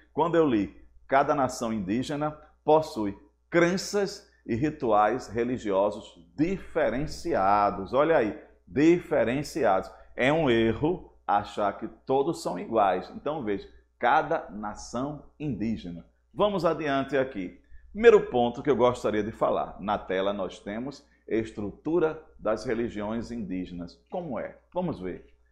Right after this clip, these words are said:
Primeiro, a estrutura das religiões indígenas é sólida e muito bem elaborada, permitindo o equilíbrio do homem com o meio intra e extra psíquico,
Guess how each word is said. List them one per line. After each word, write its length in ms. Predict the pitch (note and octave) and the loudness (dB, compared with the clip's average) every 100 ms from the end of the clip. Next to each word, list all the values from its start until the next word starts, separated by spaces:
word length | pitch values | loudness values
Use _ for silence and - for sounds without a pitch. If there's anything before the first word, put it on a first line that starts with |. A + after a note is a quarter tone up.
| _ | _
Primeiro, 380 | - G#3+ C#3 E2+ - _ _ | -8 0 0 0 -10 _ _
a 160 | - A2+ | -2 0
estrutura 560 | A#2 C#3 D3 - G#2+ | -2 -6 -6 -2 -2
das 220 | F#2+ G2+ | -2 -4
religiões 580 | G#2 G2 G2+ F2 F#2 F#2+ | -4 -4 -6 -8 -10 -10
indígenas 600 | C3 G2+ G#2 B2 C#3 C#3 - | -10 -8 -8 -8 -12 -12 -6
é 100 | C#3 | -4
sólida 600 | - G2 F#2+ F#2 F2+ - _ _ _ | -2 -2 -2 -4 -8 -10 _ _ _
e 100 | G#2 | -6
muito 320 | G2 C#3 C#3+ | -4 -4 -4
bem 240 | G2 G#2 | -4 -4
elaborada, 800 | G#2 A#2+ B2+ D#3 G2 C#2+ - - _ _ | -2 0 2 2 0 -2 -6 -14 _ _
permitindo 720 | G2+ A2+ A#2 - A2 A2+ F#2+ - | -6 -4 -6 -8 -6 -6 -6 -4
o 120 | G#2+ | -2
equilíbrio 720 | D3 C#3+ A#2+ G#2+ F#2 F2+ F2 _ | -2 -2 -2 -2 -2 -8 -12 _
do 160 | F#2+ C3 | -6 -2
homem 460 | G#2+ A2 A#2+ C3 - _ - | -2 -2 -4 -6 -10 _ -6
com 200 | B2 B2+ | -4 -2
o 40 | |
meio 440 | A2 F#2+ F#2+ F#2 - - | -2 -2 -4 -6 -12 -8
intra 560 | D3+ F3 F3+ F3 - - _ | -8 -2 0 0 -6 -18 _
e 160 | A#2 A2+ | 0 4
extra 400 | A2+ A#2 - C#3 | 4 0 -6 -6
psíquico, 920 | - - G#2 - D3 G#2 E2 E2 - | -6 -10 -6 -2 -2 -2 -8 -14 -16